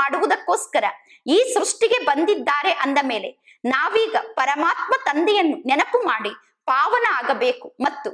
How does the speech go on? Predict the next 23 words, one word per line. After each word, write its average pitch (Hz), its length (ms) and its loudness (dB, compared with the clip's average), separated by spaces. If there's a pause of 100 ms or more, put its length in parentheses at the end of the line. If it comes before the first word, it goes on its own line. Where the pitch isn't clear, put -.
(360)
ಪರಮಾತ್ಮ 349 560 0 (120)
ತಂದೆಯ 302 340 2 (160)
ಸಮಾನ 320 300 0 (120)
ಸ್ಥಿತಿಯಲ್ಲಿ 403 480 0
ಸ್ಥಿತಾಗಿ 262 600 -4 (400)
ಎಲ್ಲರನ್ನೂ 381 600 2 (160)
ಪತಿತರಿಂದ 453 640 0 (140)
ಪಾವನ 330 360 2 (120)
ಮಾಡಬೇಕು. 247 480 0 (1120)
ಪರಮಾತ್ಮ 311 500 0 (120)
ತಂದೆ 311 220 2
ಹೇಗೆ 311 280 0
ಪತಿತರನ್ನು 453 640 0 (100)
ಪಾವನ 294 340 2 (120)
ಮಾಡುವ 294 220 0 (180)
ಕಾರ್ಯವನ್ನು 349 480 0
ಮಾಡುತ್ತಿದ್ದಾರೋ 247 720 -2 (340)
ಅದೇ 254 300 0
ರೀತಿ 440 320 2
ನಾವು 285 340 0 (140)
ಕೂಡ 294 160 0 (200)
ಪತಿತ 440 300 0 (140)
ಆತ್ಮರನ್ನು 311 540 0